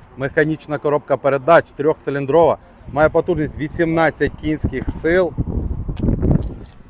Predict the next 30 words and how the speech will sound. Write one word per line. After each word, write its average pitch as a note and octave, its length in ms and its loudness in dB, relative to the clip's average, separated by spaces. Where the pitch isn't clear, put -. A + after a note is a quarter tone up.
Розмір C#3+ 440 -4
передньої C#3+ 420 0
резини C3 440 -2
шість - 420 -4
на C3+ 140 -2
дванадцять C3+ 680 -4
фірми A#2+ 240 -6
Bridgestone. B2+ 600 -4
Задня D#3 440 0
резина D3+ 400 0
теж C3 360 -4
фірми B2 340 -8
Bridgestone, B2+ 680 0
має C#3 220 2
розмір C#3 320 -4
вісім C#3+ 420 -4
і C3+ 60 -4
три C#3+ 200 -4
на C#3 160 -4
двадцять. D3 480 0
По C3+ 100 -6
дисках C3+ 380 -10
рік C3+ 160 -6
випуску C#3 340 -12
трактора C#3+ 380 0
дев'яносто C#3+ 680 -4
дев'ятий. C3+ 500 2
Стандартна C#3 520 2
трьоточкова C3+ 540 -2
навісочка, C3+ 580 -6